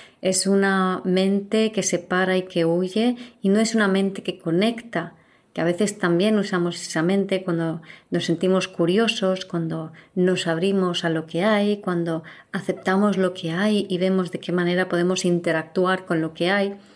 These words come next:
Pero esta forma más desde la curiosidad y del juego es la forma en que, no es, no es lo más habitual, pero es lo que tenemos que aprender a hacer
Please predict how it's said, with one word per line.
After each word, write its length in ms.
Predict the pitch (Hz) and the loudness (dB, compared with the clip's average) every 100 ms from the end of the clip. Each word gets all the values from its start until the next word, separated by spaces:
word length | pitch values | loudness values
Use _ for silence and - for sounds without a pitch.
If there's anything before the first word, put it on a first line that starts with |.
| - - _ _ _ | -20 -20 _ _ _
Pero 460 | - 208 208 - - - | 2 2 2 -2 -16 -2
esta 340 | 233 233 254 | -2 0 -2
forma 540 | 254 - 247 240 202 | -2 2 2 2 -2
más 320 | 185 190 196 196 | 0 0 -2 -4
desde 180 | 190 | -4
la 120 | 180 180 | -6 -2
curiosidad 440 | 170 175 - 185 | -2 -2 0 2
y 60 | 190 | 2
del 180 | 175 | -2
juego 640 | - - 226 220 160 160 - - - - - _ _ _ | -2 0 2 2 -2 -6 -8 -20 -20 -20 -20 _ _ _
es 560 | - 208 196 - - - _ - _ _ _ - | 0 2 2 0 -2 -8 _ -20 _ _ _ -2
la 120 | 202 | -2
forma 480 | 202 240 240 202 180 | 2 2 2 2 0
en 160 | 175 | -2
que, 140 | 175 - | -6 -8
no 160 | 202 214 | 0 2
es, 240 | 233 - | 2 2
no 100 | 226 | 2
es 120 | 240 240 | 4 4
lo 120 | 208 | 2
más 320 | 202 247 254 | 2 2 0
habitual, 640 | 190 185 185 208 196 233 - - - | 0 0 0 0 2 -2 -8 -18 -2
pero 180 | 202 | 2
es 460 | 214 247 247 - - _ | 4 4 2 -4 -10 _
lo 160 | 208 196 | 0 0
que 80 | |
tenemos 320 | 196 190 208 208 | 2 0 0 -2
que 80 | |
aprender 400 | 190 - 165 175 | -6 -4 -2 -2
a 60 | 165 | -2
hacer 380 | - 160 151 | -6 -8 -8